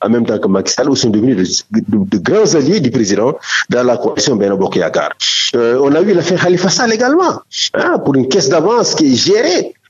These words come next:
euh, de la même manière depuis, euh, euh, du temps de la colonisation française. Euh, Khalifa Sall est arrêté, jugé, écarté de son politique. Et donc, quand cette affaire, euh, Adji Sarr contre Ousmane Sonko a éclaté,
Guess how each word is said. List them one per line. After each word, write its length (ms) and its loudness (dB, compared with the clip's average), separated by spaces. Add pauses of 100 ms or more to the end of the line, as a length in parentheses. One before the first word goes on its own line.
euh, 380 2
de 80 0
la 140 2
même 280 2
manière 460 0
depuis, 560 2
euh, 380 4 (200)
euh, 280 2
du 100 -2
temps 220 0
de 100 0
la 140 0
colonisation 580 2
française. 540 -2 (480)
Euh, 320 2
Khalifa 360 0
Sall 320 0
est 60 2
arrêté, 720 2 (240)
jugé, 680 2
écarté 300 -2
de 80 -4
son 160 0
politique. 380 -6 (280)
Et 120 0
donc, 420 2
quand 140 0
cette 200 0
affaire, 540 2 (280)
euh, 120 0
Adji 220 0
Sarr 480 0
contre 200 0
Ousmane 300 2
Sonko 300 0
a 80 2
éclaté, 440 -2